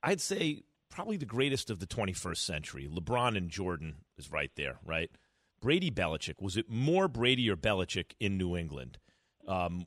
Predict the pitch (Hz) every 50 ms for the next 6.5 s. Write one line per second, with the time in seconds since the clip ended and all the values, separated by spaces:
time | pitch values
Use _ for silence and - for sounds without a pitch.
0 | - 113 113 196 - - - 101 - - - - 131 117 - - 113 104 95 87
1 | - 98 107 101 90 87 82 92 113 110 95 82 71 67 67 82 95 87 82 117
2 | 170 170 123 90 78 73 87 90 110 151 190 170 113 101 101 101 117 135 - -
3 | 104 107 101 95 - - 147 127 107 95 85 92 104 113 127 107 98 92 131 214
4 | 226 190 139 117 107 - 101 - - - 127 110 113 107 - - 113 104 135 139
5 | 127 110 95 - - - 185 190 - 143 135 110 120 117 113 110 104 117 123 117
6 | 110 104 95 117 160 170 120 90 78